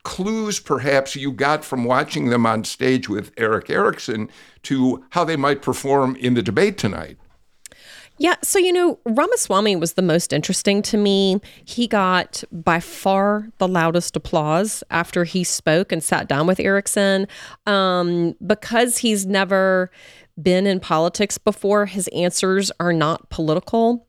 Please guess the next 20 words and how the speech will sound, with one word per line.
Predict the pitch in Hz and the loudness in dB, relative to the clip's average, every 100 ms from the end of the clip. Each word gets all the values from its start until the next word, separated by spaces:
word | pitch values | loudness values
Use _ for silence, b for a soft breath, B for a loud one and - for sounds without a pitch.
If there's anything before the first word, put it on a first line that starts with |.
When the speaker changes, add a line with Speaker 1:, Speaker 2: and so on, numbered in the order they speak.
| - | -4
Speaker 2:
And | 185 175 170 170 185 _ _ - | 0 2 2 0 -6 _ _ -6
the | 165 | -2
Republicans | 165 185 208 196 202 202 185 | 0 0 2 2 2 0 0
in | |
that | 202 202 190 | 0 0 0
room, | 240 202 | 0 2
that | 208 | -2
had | 220 214 | -2 0
them | 202 | 0
sitting | 202 - 214 | 0 2 0
forward | 202 - 180 202 170 165 | 0 -2 0 2 2 -2
a | 170 | -4
little | 170 165 | -2 0
bit | 156 85 - - | 0 -2 -4 -4
and | 190 | 0
listening | 202 - 196 185 | 0 0 -2 0
more | 175 | -2
closely | 175 - 180 - 143 101 | -4 -2 -2 0 -6 -6
to | - | -2
what | 175 - | -2 -2